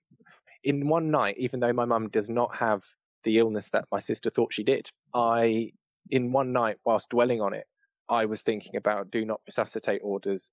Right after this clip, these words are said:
and thinking about all sorts of elements of care that I turned my mum into a client.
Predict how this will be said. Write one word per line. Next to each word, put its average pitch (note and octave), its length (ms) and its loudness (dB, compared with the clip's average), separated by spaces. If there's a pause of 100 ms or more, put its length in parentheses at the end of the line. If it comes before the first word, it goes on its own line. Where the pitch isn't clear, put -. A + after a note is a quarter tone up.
and G#2 260 -4
thinking G2+ 540 -4
about G#2 640 -2 (600)
all D#3 160 4
sorts B2+ 280 0
of A#2+ 80 -2
elements G#2+ 400 0
of G#2 100 -10
care G2+ 380 2
that G#2+ 200 4 (760)
I D3 120 0
turned F#3+ 260 -2
my E3+ 80 2
mum D3 180 0
into A#2 200 -4
a G2+ 40 -4
client. F#2+ 320 -2